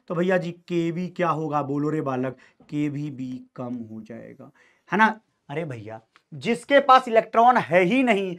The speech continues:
उसके पास इलेक्ट्रॉन डोनेटिंग टेंडेंसी कहां से लाओगे? क्योंकि जब तक इलेक्ट्रॉन डोनेटिंग टेंडेंसी अच्छी नहीं होगी, केबी अच्छा हो ही नहीं सकता। I hope आपको आनंद आया हो। यहां से हमें समझ में आया कि अगर मैं इलेक्ट्रॉनिक इफेक्ट लगाकर देखूं, इलेक्ट्रॉनिक इफेक्ट का मतलब यही होता है,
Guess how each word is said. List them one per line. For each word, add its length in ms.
उसके 280
पास 260
इलेक्ट्रॉन 400
डोनेटिंग 500
टेंडेंसी 500
कहां 220
से 100
लाओगे? 420
क्योंकि 180
जब 280
तक 200
इलेक्ट्रॉन 440
डोनेटिंग 480
टेंडेंसी 420
अच्छी 220
नहीं 160
होगी, 240
केबी 300
अच्छा 240
हो 140
ही 60
नहीं 120
सकता। 340
I 120
hope 240
आपको 240
आनंद 400
आया 200
हो। 220
यहां 260
से 100
हमें 120
समझ 240
में 140
आया 340
कि 60
अगर 180
मैं 120
इलेक्ट्रॉनिक 540
इफेक्ट 280
लगाकर 320
देखूं, 220
इलेक्ट्रॉनिक 420
इफेक्ट 220
का 80
मतलब 240
यही 120
होता 280
है, 80